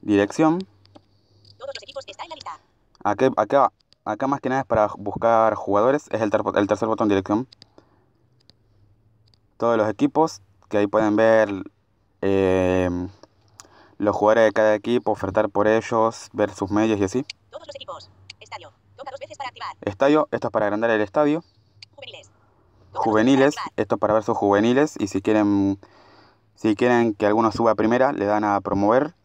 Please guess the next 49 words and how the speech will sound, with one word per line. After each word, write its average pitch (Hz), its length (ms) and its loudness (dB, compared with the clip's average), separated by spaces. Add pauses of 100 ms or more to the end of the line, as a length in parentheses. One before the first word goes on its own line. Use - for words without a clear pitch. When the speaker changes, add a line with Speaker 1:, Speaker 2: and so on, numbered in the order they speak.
(140)
Speaker 1:
y 95 100 -6
ya 95 180 -4
se - 100 -14
sube. 151 300 0 (120)
O 95 100 -2
si 101 120 -2
le 98 100 2
quieren 107 180 2
echar, 110 200 0
lo 107 100 2
despiden 131 480 -2
y - 100 -10
ya - 120 -6
está. 101 120 -10 (1000)
Ah, 113 160 2
y 107 60 0
está 113 160 0
seleccionar, 113 640 -2 (720)
que 101 180 0
les 98 140 0
hacen 110 160 0
una 110 160 2
selección 104 300 -2
de 107 40 2
jugadores 113 400 2
y 101 40 2
le 95 80 0
traen 101 240 2
a 98 40 2
los 98 200 -2
mejores 101 280 0
jugadores 98 220 0
que 98 80 -4
encuentren. 131 340 -4 (160)
Speaker 2:
Buscar. - 260 -16 (600)
Toca 262 160 -16
dos 269 80 -14
veces 302 160 -14
para 262 140 -8 (180)
Speaker 1:
Buscar. 175 580 0 (140)
Speaker 2:
Finanzas. - 420 -18 (240)
Speaker 1:
Y 131 140 2
finanzas, 120 600 0
que 101 200 0
finanzas 127 360 0
me 110 60 0
aburre, 127 280 0
<laughs> - 40 -20
sinceramente. 131 500 0